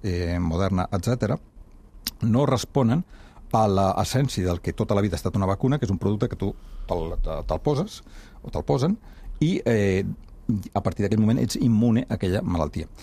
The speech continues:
Eh, tots ho sabem, i, i la, moltíssima gent ho sap per experiència pròpia, que en aquest cas el fet que estiguis vacunat amb una dosis o dues o tres no, eh, garanteix que no agafis la malaltia, és, és claríssim. I el que està sortint és una evidència d'efectes secundaris,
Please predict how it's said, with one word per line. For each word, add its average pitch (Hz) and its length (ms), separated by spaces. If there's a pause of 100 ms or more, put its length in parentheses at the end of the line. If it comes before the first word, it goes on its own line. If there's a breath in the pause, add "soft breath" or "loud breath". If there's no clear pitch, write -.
(260 loud breath)
Eh, 87 500
tots 104 180
ho 113 80
sabem, 190 300 (260)
i, 80 140 (160)
i 90 80
la, 82 100
moltíssima 92 540
gent 107 160
ho - 20
sap 101 160
per 87 80
experiència 87 480
pròpia, 147 320 (300 loud breath)
que 101 80
en 85 80
aquest 104 180
cas 151 400
el 87 80
fet 117 220
que 104 100
estiguis 101 480
vacunat 98 380
amb 95 100
una 92 140
dosis 104 360
o 92 100
dues - 360
o - 140
tres - 320 (480 loud breath)
no, 120 420 (140)
eh, 92 460
garanteix 90 500
que - 80
no 78 100
agafis - 220
la 82 80
malaltia, - 320
és, - 180
és - 160
claríssim. 165 400 (460 loud breath)
I 107 120
el 80 80
que 87 80
està - 160
sortint 104 480
és 107 80
una 101 120
evidència 90 440
d'efectes - 320
secundaris, 98 600